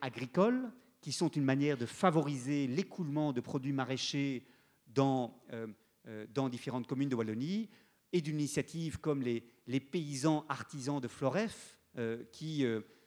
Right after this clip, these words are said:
euh, réunissent une trentaine de producteurs locaux et qui notamment distribuent leurs produits à la gare de Floref, eh bien, c'est au fond une initiative semblable à celle que Toronto a prise à partir de deux mille dix. Un sixième exemple concerne encore une fois Toronto,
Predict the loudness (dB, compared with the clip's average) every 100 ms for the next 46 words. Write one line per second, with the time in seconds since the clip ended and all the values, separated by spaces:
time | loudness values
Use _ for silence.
0 | -16 -10 -8 -10 _ _ -10 2 4 4
1 | 2 0 -6 -10 -14 -10 -8 0 0 2
2 | 2 2 0 -4 -2 -2 0 0 0 -2
3 | -2 -4 -14 _ -10 -10 -10 -6 4 4
4 | 4 2 0 0 -2 -6 -14 -10 -8 -6
5 | -2 0 0 0 -6 -2 -2 -2 0 0
6 | 0 -4 0 0 0 -4 -18 -10 -4 -4
7 | -4 -10 _ -8 -6 -4 0 0 -2 -4
8 | -10 -12 -10 -6 -6 -4 -4 -6 -8 -10
9 | -8 -10 -8 -8 -6 -8 -8 _ -12 -10
10 | -10 -12 -12 -16 -18 -18 -14 -14 -8 -6
11 | -6 -10 -16 -20 -20 _ _ _ _ _
12 | _ _ _ _ _ _ _ -20 -16 -2
13 | 0 2 4 4 4 4 4 2 -2 -2
14 | 0 0 0 0 4 4 4 0 0 2
15 | 0 0 -2 -2